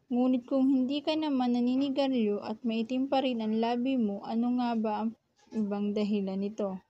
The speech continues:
Maaring stress, medication, isyung medikal, o may mga produktong ginagamit ang sanhi ng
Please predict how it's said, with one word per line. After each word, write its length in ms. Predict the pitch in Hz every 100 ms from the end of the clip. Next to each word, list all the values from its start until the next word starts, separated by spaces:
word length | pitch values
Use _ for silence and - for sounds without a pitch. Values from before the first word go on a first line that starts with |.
| _ - - - - - -
Maaring 640 | 220 - 214 214 220 220
stress, 640 | 220 - 214 220 247 - - _ _ -
medication, 960 | 240 233 254 247 233 - 220 214 208 -
isyung 480 | 226 220 262 247
medikal, 640 | 262 262 277 277 220 214 208 -
o 80 |
may 160 | 220 233
mga 320 | 233 240 240
produktong 720 | 277 269 240 247 - - 226
ginagamit 720 | 226 226 226 220 220 208 208 -
ang 160 | 226
sanhi 480 | 220 233 226 208 220
ng 100 | 220